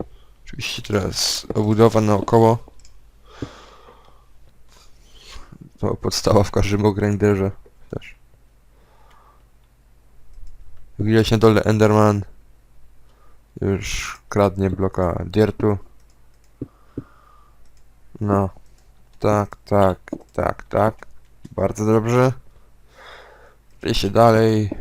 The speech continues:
Szybko, nie chcę, żeby ten odcinek trwał dość długo. I do mu-,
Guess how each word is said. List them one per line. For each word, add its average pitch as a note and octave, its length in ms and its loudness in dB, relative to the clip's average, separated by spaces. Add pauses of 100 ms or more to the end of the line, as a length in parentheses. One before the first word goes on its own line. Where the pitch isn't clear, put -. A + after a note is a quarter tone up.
(300)
Szybko, - 400 -2
nie G2+ 260 -2
chcę, - 160 -2
żeby G#2 120 2
ten G#2 100 0
odcinek G#2 360 -2
trwał G#2 260 0
dość G2+ 220 -6
długo. A2 340 2 (1900)
I - 240 -18
do - 200 -6
mu-, G#2 300 0